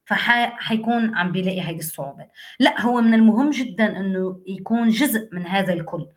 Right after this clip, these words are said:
والجزء بيبتدي وبيكبر بالرؤية تبعته. شو الرؤية تبعتي؟ كيف فيني أنفذها هون؟ كيف فيني أحققها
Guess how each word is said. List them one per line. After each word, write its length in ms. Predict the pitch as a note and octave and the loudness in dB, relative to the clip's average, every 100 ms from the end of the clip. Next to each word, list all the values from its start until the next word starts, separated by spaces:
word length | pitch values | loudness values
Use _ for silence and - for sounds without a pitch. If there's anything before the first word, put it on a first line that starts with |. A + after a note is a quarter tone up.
| _ - - - | _ -20 -20 -2
والجزء 580 | G#3+ A3 C4 F4 E4+ - G#3+ | 2 4 2 2 0 -2 -4
بيبتدي 580 | G3 B3 - D4+ C#4 | -2 -2 -2 -2 0
وبيكبر 600 | C4 G3+ G#3+ - - B3 A3 | 0 0 0 -2 -2 -2 0
بالرؤية 440 | G3+ G#3+ C4+ G#3+ | 0 0 0 -2
تبعته. 560 | F#3 D#3 C3+ - C3 _ _ _ - | -4 -8 -10 -14 -20 _ _ _ -12
شو 160 | - | -4
الرؤية 280 | A3+ G3+ F#3 | -2 0 -2
تبعتي؟ 580 | F3+ F3+ E3 D#3+ A#3 B3+ - - - F3+ | -4 -2 -2 -2 -4 -6 -10 -10 -6 -2
كيف 160 | B3+ | -2
فيني 180 | A#3+ G#3 | 0 0
أنفذها 380 | F#3 F#3 G3 F3+ | 0 -2 -4 -2
هون؟ 200 | D#3+ G#3+ | 0 0
كيف 180 | C4 B3+ | -2 -4
فيني 140 | G3+ | -4
أحققها 420 | F#3+ F3+ F3+ E3+ | -2 -2 -2 -2